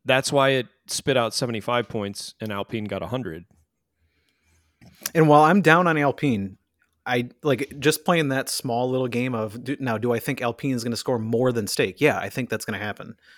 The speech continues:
Speaker 2: So I really can't see how Stake is gonna be close to seventy-five. I, I just think that that seems to be maybe a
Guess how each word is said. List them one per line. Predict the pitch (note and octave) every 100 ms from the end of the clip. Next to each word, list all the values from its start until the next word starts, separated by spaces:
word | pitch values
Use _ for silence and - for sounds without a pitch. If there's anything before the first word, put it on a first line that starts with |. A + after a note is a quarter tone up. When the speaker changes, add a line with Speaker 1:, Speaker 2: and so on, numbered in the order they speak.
| _
Speaker 2:
So | - B2+ A2 -
I | A2+ A#2
really | A#2+ C#3+ A2+
can't | - C3 A#2
see | -
how | G#2+ G#2
Stake | - G#2
is | G2
gonna | G2
be | G2
close | - F#2+
to | G2
seventy-five. | F#2+ G2 F#2+ G#2 B2
I, | D3+ D3+
I |
just | D3+ C#3+
think | C#3+ A2+
that | G#2
that | G2+ - _
seems | - B2+ A2+
to |
be | A2 G#2
maybe | G#2 G#2+ G#2
a | G2